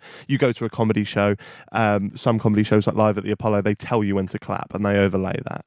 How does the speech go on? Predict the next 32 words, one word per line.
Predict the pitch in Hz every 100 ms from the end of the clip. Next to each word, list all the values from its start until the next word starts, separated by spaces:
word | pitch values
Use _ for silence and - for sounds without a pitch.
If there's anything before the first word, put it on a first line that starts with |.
| -
and, | 95 95 -
and | 90
it's | 85 -
not | 107
always | 98 98 98 98
that | 98
authentic. | - - 104 - - - - - - -
But | -
you, | 147 147 202 202 196 - - _ - _ _ -
you, | 160
you | 190 170 196
say, | - 135 131
you, | 139 151 -
well, | - 147
it | 110
is, | 143 101 - -
right? | 107 117 - _ - - _ _ _ -
The |
show, | 117 127 135
is | 165 120
it, | 101 -
is | - 120
it |
completely, | 127 117 131 104 113 110 120 _ 120 -
uh, | 101 -
as | 113 117
we | 117 123
see | - 123
it, | 139 151
or | 113
what, | 107 123
what, | 113 123